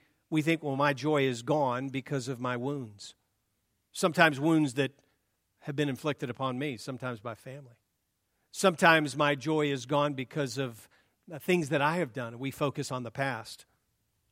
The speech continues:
Listen, every person in here has done wrong in their life. There's not, there's not a one of us from the platform to the last chair in here that doesn't have some regrets.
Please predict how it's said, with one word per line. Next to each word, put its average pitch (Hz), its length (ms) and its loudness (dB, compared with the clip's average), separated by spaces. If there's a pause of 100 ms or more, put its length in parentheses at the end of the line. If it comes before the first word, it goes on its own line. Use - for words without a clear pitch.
(220)
Listen, - 400 2
every 170 200 0
person 147 320 -2
in 135 100 -2
here 123 200 -4
has 110 120 -8
done 120 180 -4
wrong 117 260 -8
in 113 100 -12
their 117 120 -10
life. 120 440 -12 (880)
There's 160 160 2
not, 156 340 4
there's 143 160 2
not 151 160 8
a 160 40 6
one 165 180 4
of 123 80 0
us 120 80 -6
from 131 140 -8
the 110 60 -12
platform 131 460 -2
to 131 60 -12
the 123 60 -2
last 120 280 -2
chair 139 240 -4
in 117 80 -8
here 117 160 -6
that 117 140 -12
doesn't 123 240 -6
have 117 160 -8
some 120 120 -10
regrets. 117 600 -14